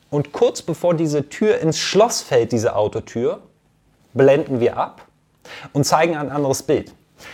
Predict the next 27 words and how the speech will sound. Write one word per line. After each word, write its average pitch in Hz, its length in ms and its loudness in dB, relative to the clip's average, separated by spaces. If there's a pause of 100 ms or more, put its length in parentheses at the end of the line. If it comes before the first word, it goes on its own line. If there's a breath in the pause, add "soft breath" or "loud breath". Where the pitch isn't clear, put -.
(340 loud breath)
Aber 135 140 0
das - 180 2
Geräusch 180 600 2
der 139 240 0
zufallenden 185 680 0
Autotür 160 640 0
ist 202 200 -2
in 165 160 -2
meinem 151 260 -2
Kopf - 320 -2
eine 139 260 -2
erwartete 151 920 2
Haltung. 151 460 -2
Das 101 160 -8
heißt 156 220 -6
also, 135 160 0
ich - 120 -8
weiß, 156 340 2
wenn 139 100 -2
die 127 80 0
Tür 135 180 -2
zufällt, 208 380 -2
dann 151 100 -2
gibt 151 140 -2
es 165 140 -2
dieses 147 340 0 (360)
Klick. - 420 4